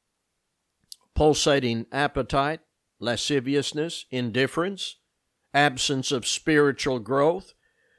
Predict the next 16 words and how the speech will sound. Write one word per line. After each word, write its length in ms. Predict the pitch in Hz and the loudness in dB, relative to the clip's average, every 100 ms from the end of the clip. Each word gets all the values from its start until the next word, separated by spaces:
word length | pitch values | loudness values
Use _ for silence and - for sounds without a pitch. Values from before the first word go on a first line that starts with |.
| _ - | _ -2
Am 180 | 131 123 | 0 2
I 140 | 127 | 0
deficient 800 | 120 113 117 - 165 - 120 95 - | 0 -2 -2 2 2 2 -2 -4 -6
in 280 | 131 117 107 | -4 -4 -4
prayer? 600 | - 156 165 185 220 - _ _ _ _ _ - | 0 2 2 0 -4 -8 _ _ _ _ _ -4
Am 180 | 127 | 0
I 200 | 131 185 | 2 4
a 140 | 180 135 | 2 2
good 300 | 123 165 131 | 4 2 2
steward 520 | - 180 170 190 165 | 0 4 6 6 2
of 100 | 120 | 2
the 100 | 123 | 0
manifold 680 | 120 156 165 147 160 151 127 | 0 0 2 2 4 4 2
grace 400 | 120 156 151 - | 2 2 2 0
of 160 | 123 101 | -4 0
God, 420 | 135 156 180 | 2 2 0